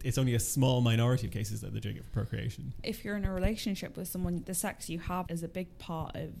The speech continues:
Speaker 2: you know, I suppose your mental health between each other and, like, your, the, the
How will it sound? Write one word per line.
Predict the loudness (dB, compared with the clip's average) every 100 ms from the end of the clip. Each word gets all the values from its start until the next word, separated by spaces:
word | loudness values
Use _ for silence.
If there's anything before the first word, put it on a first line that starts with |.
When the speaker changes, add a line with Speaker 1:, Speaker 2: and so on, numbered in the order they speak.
| -14 -16 -8
Speaker 2:
you | -6
know, | -4 -4 -4 -6 -8 -16 -18
I | -12
suppose | -10 -4 -2
your | -2
mental | -2 -4 -4
health | -6 -6 -6
between | -8 -2 -2
each | -2 -6 -6
other | -6
and, | -4 -4
like, | -6 -6
your, | -8
the, | -10 -10 -10
the | -4 -2 0 -2 -6